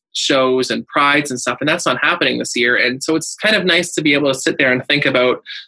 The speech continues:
what Pride actually means and what it's all about and how it started, because Pride started as a riot for equal rights. And I mean,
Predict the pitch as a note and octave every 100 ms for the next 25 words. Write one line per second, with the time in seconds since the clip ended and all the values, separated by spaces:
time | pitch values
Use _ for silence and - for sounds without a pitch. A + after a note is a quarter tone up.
0 | _ - C3+ - D3+ C3+ B2 B2 - B2+
1 | B2 C3+ B2 G2 A2 - - - _ -
2 | _ _ - - B2+ C3+ B2+ B2+ B2 C3
3 | C#3+ A#2 A#2 D3+ B2+ A2 - - G3+ B2
4 | - D#3 - F3+ F3 D#3+ D3 C3+ - E3
5 | G#3+ D3 A#2 A#2+ A#2 G#2+ G3+ G#3+ C#2 -
6 | - - - - B2 A#2+ D3 C#3 B2 A#2+
7 | C3 F3+ - - - - - - - -
8 | C#3 C3+ C#3 C3+ B2+ B2